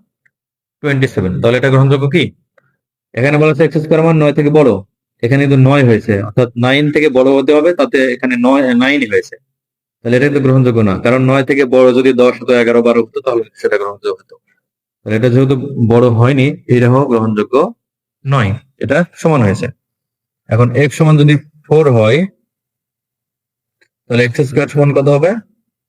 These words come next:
ফোর স্কয়ার, তাহলে কত? সিক্সটিন। এবং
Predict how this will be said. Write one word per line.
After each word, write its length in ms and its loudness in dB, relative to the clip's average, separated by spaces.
ফোর 140 -2
স্কয়ার, 320 -2
তাহলে 180 0
কত? 160 0
সিক্সটিন। 340 -4
এবং 260 0